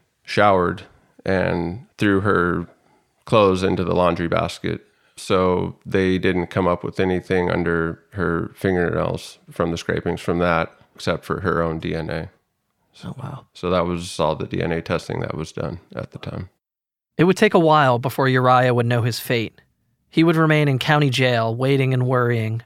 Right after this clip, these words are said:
Speaker 2: away from family and friends, for nearly two years before his trial would begin. And then all of a sudden, the proceedings start.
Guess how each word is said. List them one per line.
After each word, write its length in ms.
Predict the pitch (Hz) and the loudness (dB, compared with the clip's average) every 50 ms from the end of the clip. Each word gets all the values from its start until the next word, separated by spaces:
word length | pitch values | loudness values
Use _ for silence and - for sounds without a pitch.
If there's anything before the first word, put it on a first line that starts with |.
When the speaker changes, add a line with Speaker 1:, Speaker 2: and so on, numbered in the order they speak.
| _ - | _ -4
Speaker 2:
away 380 | 131 135 131 139 139 139 139 | -2 0 2 2 2 2 2
from 200 | 120 - 139 123 | 0 -2 -4 -4
family 340 | 113 - 135 131 127 123 120 | -2 -2 0 0 0 0 0
and 140 | 117 110 104 | 0 -2 -2
friends, 560 | - - 127 117 107 104 101 113 - - - _ - | 0 0 0 0 0 -2 -6 -8 -12 -12 -14 _ -12
for 160 | - - 151 | -4 0 2
nearly 320 | 147 151 151 147 147 143 | 2 4 4 4 2 2
two 360 | 127 - - - - 196 190 185 | 0 -2 -6 -2 0 2 2 2
years 500 | 170 151 147 147 139 117 101 107 - - | 2 2 2 2 0 0 -2 -6 -8 -6
before 280 | - 131 - - 131 | -6 -6 -2 -2 -2
his 120 | 127 113 - | -2 -2 -2
trial 420 | - - 143 131 127 127 117 117 | 0 2 4 4 4 2 2 0
would 140 | 117 113 113 | -2 -2 -4
begin. 420 | 120 120 127 127 120 107 104 117 - _ _ _ _ _ _ - - - - - - | -6 -4 -4 -2 -2 -4 -4 -8 -12 _ _ _ _ _ _ -20 -20 -20 -14 -6 -2
And 100 | 135 147 | 2 4
then 100 | 147 151 | 4 6
all 160 | 147 160 170 | 6 6 4
of 60 | 165 | 4
a 60 | 160 | 2
sudden, 480 | 151 - - 156 143 131 127 117 123 127 | 0 2 2 2 2 2 0 -2 -2 -2
the 80 | 131 | -4
proceedings 500 | 127 - 135 - - 165 156 139 120 113 | -4 -4 -6 -4 0 0 0 0 0 -2
start. 400 | - - - 127 107 95 87 - | -4 -4 -2 -2 -2 -2 -4 -6